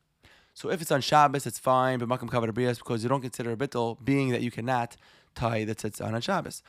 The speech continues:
During the week, we said it depends. By Gnai Katan, a little humiliation, it's aser because you should tie new ones right now. It's a weekday. And you would have to remove it immediately. By Gnai Gadol, it's mutter, but you have to go to your house or somewhere private right away.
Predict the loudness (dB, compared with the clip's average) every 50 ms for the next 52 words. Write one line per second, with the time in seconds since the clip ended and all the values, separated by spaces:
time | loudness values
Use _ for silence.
0 | -20 -20 _ _ -2 0 0 0 0 0 2 2 2 0 0 -2 -2 0 0 0
1 | 0 0 -4 -6 -8 -8 -8 -10 -14 -18 -20 -20 _ _ _ _ _ 2 4 4
2 | 4 4 2 2 2 2 0 2 2 0 0 2 0 0 2 2 2 2 2 2
3 | 2 2 2 2 4 2 2 2 0 -2 -2 -4 -6 -8 -10 -14 -6 0 0 2
4 | 2 2 -2 -4 -4 -4 -6 -6 -6 -6 -6 -8 -10 -8 -4 -2 0 0 2 2
5 | 2 2 2 2 2 0 0 0 -2 -4 -6 -10 -14 _ _ _ _ _ -4 -4
6 | -4 -4 -2 -4 -4 -4 -6 -10 _ _ _ _ _ -20 -20 -20 _ _ -4 0
7 | 2 4 4 6 6 4 4 2 2 2 2 4 4 4 2 2 2 2 0 -2
8 | -4 -6 -10 -12 -16 -20 -20 _ _ _ _ _ _ _ _ _ _ _ _ _
9 | _ 2 4 6 6 6 6 4 4 4 4 4 4 2 2 2 0 2 2 2
10 | 2 4 4 2 2 2 0 0 2 2 2 2 2 2 2 0 -2 -4 -4 -2
11 | 0 0 0 0 0 0 0 0 0 2 4 4 4 4 2 0 -4 -6 -8